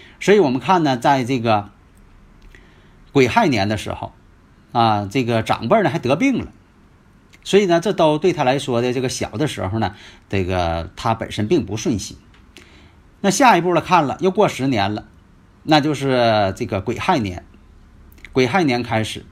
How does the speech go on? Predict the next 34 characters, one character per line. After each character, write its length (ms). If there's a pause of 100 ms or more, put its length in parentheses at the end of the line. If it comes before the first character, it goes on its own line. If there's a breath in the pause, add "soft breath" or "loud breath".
(480)
到 200
这 140
个 120
癸 200
酉 160
年， 220 (520)
这 140
十 160
年 220
期 160
间， 240 (460 loud breath)
行 260
的 80
是 60
什 180
么 60
呢？ 220
戊 140
戌。 380 (800)
这 100
戊 180
戌 160
来 200
说 240
呢， 100
还 180
是 140
土， 160 (1400)
啊， 220
是 140
偏 280
官 220
星 160 (100)
了。 80